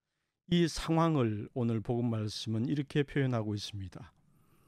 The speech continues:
그 젊은이는 슬퍼하며 떠나갔다. 그가 많은 재물을 가지고 있었기 때문이다. 영화의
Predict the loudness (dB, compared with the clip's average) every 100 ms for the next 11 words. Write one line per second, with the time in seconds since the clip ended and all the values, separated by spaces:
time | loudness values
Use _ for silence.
0 | _ _ 2 2 4 2 4 4 4 2
1 | -2 -6 -12 _ _ -4 -2 -2 -2 0
2 | 2 0 -2 -4 -4 -6 -6 -10 -10 -14
3 | _ _ _ _ -2 2 2 0 -2 0
4 | 2 4 4 4 2 2 2 2 0 -2
5 | -4 -4 -4 -4 -4 -2 -2 -2 -2 -2
6 | -2 -6 -6 -12 -16 -16 -20 _ _ _
7 | _ _ _ _ 0 2 4 4 4 2
8 | -2